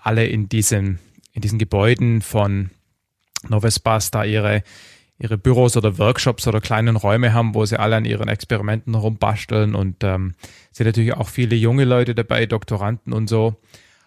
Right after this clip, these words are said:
Und, äh, naja, war eine, war eine wirklich coole Sache, auch wenn's dann, äh, der Höhepunkt, äh, leider nicht geklappt hat. Aber wie gesagt, da arbeiten wir ja dran.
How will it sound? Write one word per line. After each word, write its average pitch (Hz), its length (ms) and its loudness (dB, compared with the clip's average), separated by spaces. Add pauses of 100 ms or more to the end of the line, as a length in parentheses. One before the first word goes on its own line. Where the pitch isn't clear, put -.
(160)
Und, 107 400 -2
äh, 101 260 0 (160)
naja, 165 220 2
war 139 60 4
eine, 131 220 0 (100)
war 156 80 0
eine 139 120 2
wirklich 139 260 -2
coole 135 260 2
Sache, 120 280 0
auch 104 160 -2
wenn's 113 300 -2
dann, 104 320 -2 (320)
äh, 110 280 -2 (200)
der 107 160 0
Höhepunkt, 127 720 2
äh, 113 260 -2
leider 110 260 0
nicht 113 160 -2
geklappt 104 420 -8
hat. 107 80 -6
Aber 101 160 -6
wie 104 100 -4
gesagt, 98 360 -8
da 87 80 -16
arbeiten 95 400 -8
wir 95 60 -8
ja 87 120 -10
dran. 90 300 -10